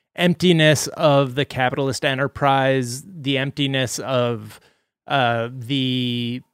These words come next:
thieves, just, you know, like, they seem like, it seems like, yeah, what,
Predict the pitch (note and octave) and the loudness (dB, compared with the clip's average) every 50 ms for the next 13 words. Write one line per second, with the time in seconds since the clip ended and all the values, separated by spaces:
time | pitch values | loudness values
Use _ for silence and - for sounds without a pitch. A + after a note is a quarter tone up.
0 | _ _ _ - - - - E3+ E3+ D#3 D3 D3 D3 C3+ B2+ B2+ A#2+ - - - | _ _ _ -20 -12 -4 -2 0 2 2 2 2 0 -2 -4 -4 -6 -6 -6 -6
1 | - D#3+ D#3 - - - _ _ _ _ - D#3+ D3+ C#3+ C#3 C3 C3 C3 C#3 C#3 | -4 -4 -2 -2 -4 -8 _ _ _ _ -6 -4 -2 -2 0 0 0 0 0 0
2 | - - C#3 B2 A#2+ D#3 D3+ D#3 D#3+ D#3+ D3+ - - E3 D#3+ D#3 D#3 D#3+ C#3+ G2+ | -2 -2 -4 -2 0 2 2 2 2 2 0 0 -2 -4 -4 -4 -4 -6 -6 -6
3 | - D#3+ - - - D#3 D3+ C3 C#3+ D3 C#3+ - - F#3 F3+ C#3+ B2+ B2+ B2+ C#3 | -6 -8 -6 -4 -4 -4 -2 0 0 0 0 0 -2 0 0 0 0 0 0 0
4 | C#3+ C#3 C#3+ | 0 0 -2